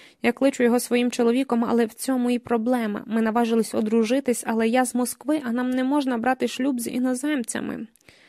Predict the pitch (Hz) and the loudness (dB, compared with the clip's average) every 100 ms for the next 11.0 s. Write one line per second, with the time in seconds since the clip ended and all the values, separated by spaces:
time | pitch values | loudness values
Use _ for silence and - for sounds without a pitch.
0 | _ _ _ _ - 233 247 233 240 247 | _ _ _ _ -6 -2 -2 0 -2 0
1 | 269 247 233 226 269 247 233 - - - | 4 4 4 2 0 0 -2 -6 -12 0
2 | 269 240 - 233 233 - 277 269 - 220 | 0 0 -2 -2 -2 -2 -4 -2 -4 -2
3 | 226 - 233 220 220 202 214 208 202 - | -4 -2 -2 0 -2 -2 -6 -6 -4 -4
4 | 220 240 269 269 233 294 262 254 262 247 | -4 -2 0 0 2 2 0 0 0 0
5 | 254 269 262 285 294 285 233 - - - | 2 0 2 2 2 2 -2 -2 -16 -20
6 | _ - 240 269 294 277 302 311 - 269 | _ -2 0 2 2 2 4 2 0 0
7 | 254 269 262 220 262 277 240 214 - 226 | 0 2 2 2 2 2 0 -2 -2 0
8 | 220 277 - 247 233 226 240 247 269 262 | 2 2 0 -2 -2 -2 -2 -2 -2 -2
9 | 269 - 277 247 254 247 240 262 254 240 | -4 -2 -2 0 -2 0 0 0 0 -2
10 | 247 247 240 247 247 247 226 - - - | 0 0 0 0 0 -2 -2 -6 -10 -16